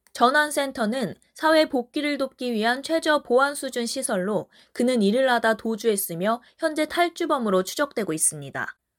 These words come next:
법원 기록에 따르면 허긴스는 천구백구십 년 유월 풀턴 카운티에서 중범 살인 혐의로 유죄 협상을 통해 종신형을 선고받았습니다.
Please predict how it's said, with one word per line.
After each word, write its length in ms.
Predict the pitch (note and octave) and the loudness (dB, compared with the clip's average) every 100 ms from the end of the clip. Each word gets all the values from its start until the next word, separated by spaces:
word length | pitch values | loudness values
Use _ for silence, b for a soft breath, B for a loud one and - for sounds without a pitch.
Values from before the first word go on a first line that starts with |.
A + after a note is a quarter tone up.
| _ | _
법원 380 | B3 B3+ D4 C#4+ | 4 6 4 0
기록에 400 | B3+ B3 B3+ B3 | -4 -2 0 0
따르면 600 | A3 G#3 F#3 A#3+ D3+ - b _ | 0 -2 -2 -2 -4 -10 b _
허긴스는 640 | D4+ C#4 D4 C#4 A3+ C4 C#4+ | -2 -2 -4 -4 -4 -4 -4
천구백구십 640 | D#4+ D#4+ D4+ B3 A3+ A3 | -4 0 -2 -2 -4 -2
년 280 | A#3 B3 G3+ | -2 0 2
유월 400 | G#3 F#3 D3+ - _ | 2 2 0 -4 _
풀턴 400 | - E4 F4 E4 | -8 -4 -4 -4
카운티에서 600 | - D4+ C#4 A#3+ A3 B3+ | -4 -4 -2 -4 -2 -4
중범 420 | B3+ B3 C4 D4 D4 | -4 -4 0 0 0
살인 300 | D4 C4+ C4+ | -4 -4 -2
혐의로 400 | A3+ G#3+ G#3+ F#3+ | -2 0 0 0
유죄 320 | G#3 C4+ C4+ | 2 2 0
협상을 420 | C4+ - A#3 A3 | -2 -4 -4 -4
통해 320 | A3 G3 A3+ | -4 -4 -4
종신형을 680 | A3+ A#3 B3 C#4+ B3 G3+ A3+ | -4 -4 -4 -4 -4 -2 -4
선고받았습니다. 1000 | C#4+ C#4+ B3 F3+ F3+ - D3 - A#2+ | -4 -2 -2 0 -4 -6 -10 -12 -14